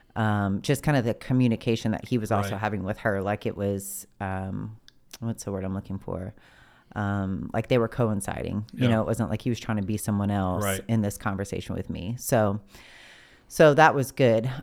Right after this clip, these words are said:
Speaker 1: Um, anyway, so I just wrote a letter back to him, and, um, that's where it all started.
Speaker 2: And then did he somehow send you something blue?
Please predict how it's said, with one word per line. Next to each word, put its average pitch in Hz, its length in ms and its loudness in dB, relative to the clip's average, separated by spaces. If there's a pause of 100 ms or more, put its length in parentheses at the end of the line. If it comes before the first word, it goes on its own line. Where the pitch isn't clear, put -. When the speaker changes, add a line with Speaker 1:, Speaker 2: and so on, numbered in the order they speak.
(100)
Speaker 1:
Um, 127 420 4 (580)
anyway, 180 280 4
so 139 160 0
I 135 80 2
just 139 200 -4
wrote 120 280 2
a 135 80 0
letter 117 260 2
back 113 320 -2
to 127 100 0
him, 110 460 0
and, 107 640 0 (240)
um, 107 560 -4 (160)
that's 110 240 -6
where 98 100 -6
it - 60 -6
all - 140 -6
started. - 400 -8 (1080)
Speaker 2:
And 107 180 -6
then 101 340 -6 (500)
did 101 240 -8 (200)
he 117 140 -4
somehow 101 520 -4
send 110 260 -4
you 101 40 -6
something 104 300 -6
blue? 113 340 0